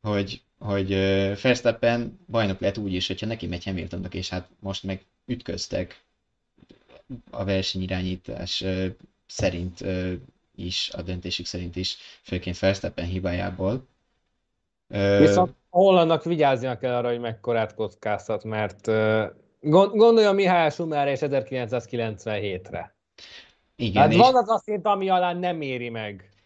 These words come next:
Speaker 1: És ebből, ebből a szempontból egyébként, hogy, hogy, ö, ö, ilyen fele-fele arányba jött ki a szavazás, ez ebből a szempontból lepett meg engem egyébként.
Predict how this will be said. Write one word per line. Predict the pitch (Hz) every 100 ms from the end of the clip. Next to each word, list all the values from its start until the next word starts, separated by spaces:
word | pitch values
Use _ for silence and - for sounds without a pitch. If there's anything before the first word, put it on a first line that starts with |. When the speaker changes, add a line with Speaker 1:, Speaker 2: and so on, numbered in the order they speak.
| _
Speaker 1:
És | -
ebből, | - 165 151 -
ebből | 156 135
a |
szempontból | 120 120 117 107 104
egyébként, | 101 104 101 98
hogy, | 98 98 -
hogy, | 104 101 98
ö, | 98 98 101 104 - _ _ _ _ _ _ _ _ _ _ _
ö, | 113 107 104 98 98 95 - -
ilyen | 113 107
fele-fele | - 113 - 107 101
arányba | 95 95 95
jött | 95
ki | -
a | 98
szavazás, | - 98 95 95 -
ez | 101 -
ebből | 120 113 104
a | 90
szempontból | - 95 92 95
lepett | - - - -
meg | 90
engem | 101 95 82
egyébként. | - 85 82 90 87 -